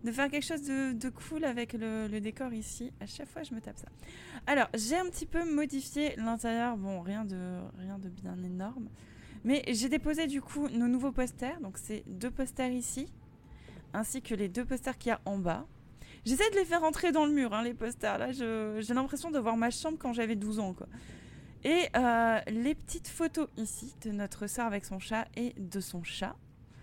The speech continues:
Et j'ai posé un bac de culture dont on avait récupéré le, euh, le craft dans la station zéro, ainsi que du coup les, euh,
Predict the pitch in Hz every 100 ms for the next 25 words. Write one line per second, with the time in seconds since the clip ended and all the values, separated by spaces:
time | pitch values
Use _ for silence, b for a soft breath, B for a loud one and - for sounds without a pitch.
0 | B B B B - - 359 311 285 -
1 | 277 240 294 294 - 202 202 302 294 277
2 | 240 208 156 - 214 196 196 196 185 202
3 | 208 220 202 214 208 226 - 185 180 190
4 | 190 185 175 165 - - - - - -
5 | - B B B B B 208 214 - 269
6 | 277 214 208 202 - 240 - 247 240 185
7 | 226 196 247 - 202 202 - 233 220 185
8 | 180 - 226 B B B B 202 214 220
9 | 247 277 285 254 - 196 190 190